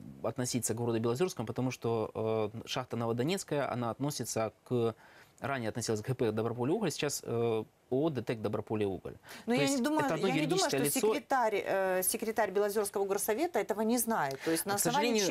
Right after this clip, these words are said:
Speaker 2: чего она
Speaker 1: с-
Speaker 2: ссылается, вдруг уже приписывает себе эти суммы?
Speaker 1: К сожалению, э, действительно есть отсутствие информации,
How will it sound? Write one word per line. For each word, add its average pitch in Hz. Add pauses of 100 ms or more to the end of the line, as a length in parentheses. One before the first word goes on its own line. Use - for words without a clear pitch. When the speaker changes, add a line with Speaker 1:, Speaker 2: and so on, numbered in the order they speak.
Speaker 2:
чего 302
она 226
Speaker 1:
с- - (200)
Speaker 2:
ссылается, 220
вдруг 208
уже 196
приписывает 190
себе 202
эти 202
суммы? 156 (280)
Speaker 1:
К -
сожалению, 165
э, 120
действительно 139
есть 135
отсутствие 131
информации, 151